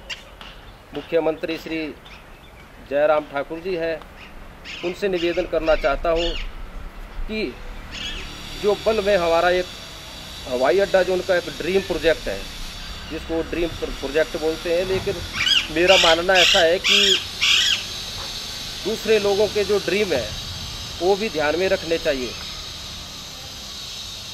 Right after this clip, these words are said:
जो भी है, उसमें यथास्थिति जो है, उसको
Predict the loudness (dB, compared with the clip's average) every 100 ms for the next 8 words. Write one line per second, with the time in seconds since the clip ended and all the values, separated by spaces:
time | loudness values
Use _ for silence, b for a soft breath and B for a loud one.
0 | 2 4 4 4 2 0 0 0 0 -4
1 | -2 -2 -4 -6 -4 0 2 2 2 -2
2 | -2 -2